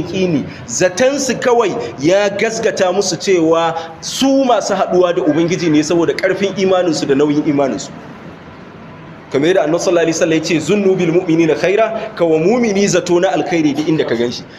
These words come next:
Ya zamto kaso casa'in, tamanin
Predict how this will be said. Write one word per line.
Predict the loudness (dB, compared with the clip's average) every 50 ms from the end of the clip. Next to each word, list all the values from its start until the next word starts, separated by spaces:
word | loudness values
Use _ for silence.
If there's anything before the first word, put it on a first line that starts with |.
| -10 -2
Ya | 0 0 2
zamto | 2 2 0 0 0 2 0 0 2
kaso | 0 -2 0 2 2 2 2 2
casa'in, | 0 -2 -2 -2 -4 -2 0 0 0 0 0 -4 -8 -10 -14 -16 -16 -6 -2
tamanin | -2 0 2 2 2 2 2 0 0 0 -4